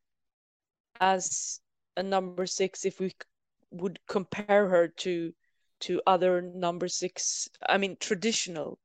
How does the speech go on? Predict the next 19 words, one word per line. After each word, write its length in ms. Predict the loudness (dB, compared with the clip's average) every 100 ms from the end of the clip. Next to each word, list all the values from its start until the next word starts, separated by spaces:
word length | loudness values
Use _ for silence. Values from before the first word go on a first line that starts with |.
| _
number 240 | -2 -2 -4
sixes. 640 | -6 -6 -6 -6 -6 -10 _ _ _ _ -2 4
Uh, 240 | 4 4 4
but 300 | 4 4 0 -4
in 160 | 2
that 180 | 6 4
Chelsea 380 | 4 -2 0 -6
squad, 420 | -2 2 2 0 -6
she 360 | -6 -2 0 0
is, 560 | -2 -4 -8 -8 -10 -12
she 380 | -8 -4 0
is, 420 | 0 -2 -8 -8 -6
uh, 260 | -4 -6 -2
the 100 | 2
woman 640 | 4 4 4 -2 -4 -12 -20 _ _ _ _
at 140 | -2 2
the 100 | 6
<laughs> 80 | 6
right 160 | 6